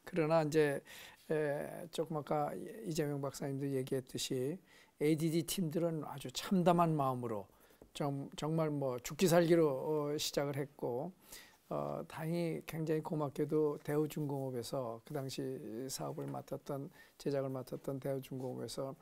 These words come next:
임원진부터 시작해서 총 그 제작하는 그, 어, 그 사원들까지 아주 전심전력으로 도와주었습니다. 아,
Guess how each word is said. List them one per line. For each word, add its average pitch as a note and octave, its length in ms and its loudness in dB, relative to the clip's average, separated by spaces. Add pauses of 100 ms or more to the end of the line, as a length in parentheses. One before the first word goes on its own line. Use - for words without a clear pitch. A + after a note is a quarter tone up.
(400)
임원진부터 D#3 720 2
시작해서 C#3+ 640 -2
총 D#3 500 -8
그 C3+ 480 -4
제작하는 C#3+ 1000 -4
그, C#3+ 280 -4 (440)
어, C3+ 560 -6 (260)
그 C#3 180 -6
사원들까지 C#3 1000 -4 (280)
아주 - 220 -16
전심전력으로 C#3+ 920 -2
도와주었습니다. C3+ 920 -6 (720)
아, D#3+ 360 -2